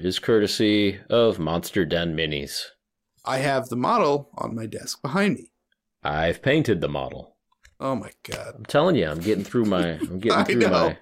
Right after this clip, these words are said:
Speaker 1: my, my backlog here.
Speaker 2: Look,
Speaker 1: I'm
Speaker 2: out of,
Speaker 1: into
Speaker 2: out of the, out of the five models that you had painted that you had said you'd start at eighty percent, honestly didn't think it was gonna be the stripper Jawa.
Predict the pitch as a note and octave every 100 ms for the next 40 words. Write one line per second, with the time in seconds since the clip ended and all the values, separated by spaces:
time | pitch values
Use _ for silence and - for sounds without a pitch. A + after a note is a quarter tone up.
0 | _ - - - F2+ D#2+ A2+ C#3 G2 E2
1 | D2+ E2 E2 D#2 C#2+ E3+ D#3+ - E3+ D#3+
2 | D#3 E3+ D#3+ D3 C#3 C3 E3 D#3 C#3+ -
3 | F3+ F3 F#3 D#3+ C3+ C3 A#2 - C3 -
4 | C3 A#2 - - B2+ A2+ A2 _ - D3+
5 | C3 A2 G#2 A2+ C3 B2 - - C3 A2+
6 | A#2 - D3+ B2 - C3+ B2 - B2 C#3
7 | A2+ - _ _ _ - F#3 G#3+ B3+ C4
8 | B3+ F4+ D#4+ E3+ C#3+ C#3+ B2+ A#2+ A#2 -
9 | - C3 B2+ - A#2 G2+